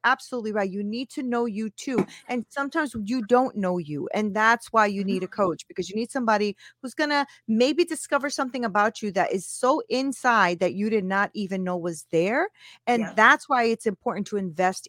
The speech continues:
Speaker 1: in yourself. I cannot stress that enough, especially
Speaker 2: Yes.
Speaker 1: from somebody like me who's had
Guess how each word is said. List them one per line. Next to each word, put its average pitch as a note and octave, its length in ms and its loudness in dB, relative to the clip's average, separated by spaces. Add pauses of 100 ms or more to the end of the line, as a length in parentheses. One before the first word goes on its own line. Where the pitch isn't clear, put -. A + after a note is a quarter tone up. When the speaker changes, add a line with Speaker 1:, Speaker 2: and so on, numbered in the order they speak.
Speaker 1:
in F#3 240 -6
yourself. E3 560 0
I G#3 80 -2
cannot D#4 580 -2
stress C4 320 -4
that C4 260 -2
enough, C4 560 6 (260)
especially C4+ 500 2
Speaker 2:
Yes. A#3+ 80 -6
Speaker 1:
from A#3 140 -4
somebody B3 440 4
like G#3+ 240 2
me C4+ 220 0
who's A3 300 0
had G3+ 320 2